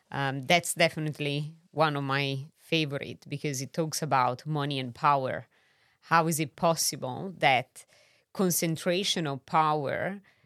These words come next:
uh, can change the world? And in this, in this, in this, uh, under this perspective is sport.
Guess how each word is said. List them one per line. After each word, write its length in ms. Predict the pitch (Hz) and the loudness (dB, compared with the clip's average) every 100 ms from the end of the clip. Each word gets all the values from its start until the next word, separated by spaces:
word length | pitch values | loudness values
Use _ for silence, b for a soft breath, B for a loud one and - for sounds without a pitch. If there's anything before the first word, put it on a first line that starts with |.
| _ | _
uh, 200 | - 151 - | 0 0 0
can 240 | - 180 151 | -2 -2 0
change 360 | - 165 139 | 0 -2 -2
the 100 | 156 | -2
world? 460 | 147 240 359 - - - | -4 -2 -2 -4 -6 -4
And 160 | 160 | -2
in 180 | 151 143 | -2 -4
this, 320 | 139 160 - - - | -2 -2 -4 -6 -8
in 200 | 151 139 | -6 -4
this, 220 | 143 139 - | -4 -6 -4
in 200 | 156 139 | -4 -2
this, 300 | 151 151 143 | -2 -2 -2
uh, 300 | 139 131 147 165 - _ - | -2 -2 -6 -10 -16 _ -6
under 220 | 147 147 | -4 -4
this 240 | 127 190 | -4 -4
perspective 680 | 196 156 - - - - 143 | -4 -8 -6 -8 -8 -10 -8
is 100 | 139 | -8
sport. 600 | - - 175 - - - | -8 -6 -4 -4 -10 -16